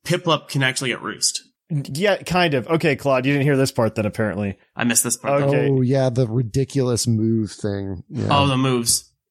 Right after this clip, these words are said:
Speaker 2: This is, like, insane to me. The moves get, like, so what happens is because po-, certain Pokemon can learn moves like that, so pretty much, you know how everybody was getting excited by the Legends Arceus moves?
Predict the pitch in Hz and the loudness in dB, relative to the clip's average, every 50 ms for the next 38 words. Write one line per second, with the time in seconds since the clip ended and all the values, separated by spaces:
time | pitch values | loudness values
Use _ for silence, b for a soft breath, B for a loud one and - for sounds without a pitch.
0 | _ - 123 135 175 180 - - 208 196 160 165 180 175 165 - 165 156 143 - | _ -10 -2 0 0 2 2 2 2 2 2 2 2 2 2 2 2 0 2 0
1 | - - 156 151 151 156 156 156 143 - 147 139 135 131 127 123 - - 127 135 | 0 2 2 4 4 4 4 4 2 2 2 2 2 2 2 0 -2 -4 -2 0
2 | 156 151 143 147 156 165 175 180 165 151 180 165 147 - - - 120 131 123 113 | 0 2 2 2 2 2 0 0 0 0 0 0 0 -2 -6 -8 -6 -4 -4 -4
3 | 110 - - _ _ - 143 - - 156 147 143 143 131 135 139 143 - 165 160 | -4 -8 -12 _ _ -6 -4 0 2 2 2 4 2 2 2 2 2 2 2 2
4 | 175 170 156 139 143 127 - - 139 143 135 - - _ - 143 135 - - 135 | 2 2 2 2 0 0 2 0 0 0 0 -4 -8 _ -4 -4 -2 -2 0 0
5 | 127 123 127 117 127 131 135 - 147 147 143 139 - 139 127 123 131 139 139 127 | 0 0 0 0 0 0 2 2 2 2 2 2 0 0 2 2 2 2 2 2
6 | 127 131 139 135 - 156 156 - 170 165 170 175 - b b b b - - - | 2 2 2 2 2 0 0 2 2 2 2 0 -2 b b b b -4 0 2
7 | 156 147 135 - 202 214 226 220 196 - - 170 170 160 170 175 180 190 151 139 | 2 2 2 2 2 4 4 4 2 0 0 0 2 2 4 4 4 4 4 2
8 | 139 139 143 160 151 135 120 143 143 139 131 - - 127 113 120 123 127 127 113 | 2 2 2 2 2 2 2 2 2 2 2 2 2 2 2 4 4 2 2 2
9 | 113 107 110 113 117 117 101 95 95 95 - 120 120 - 135 127 143 151 - | 2 2 2 2 2 0 0 0 0 0 0 -2 0 0 -2 -2 -2 -2 -4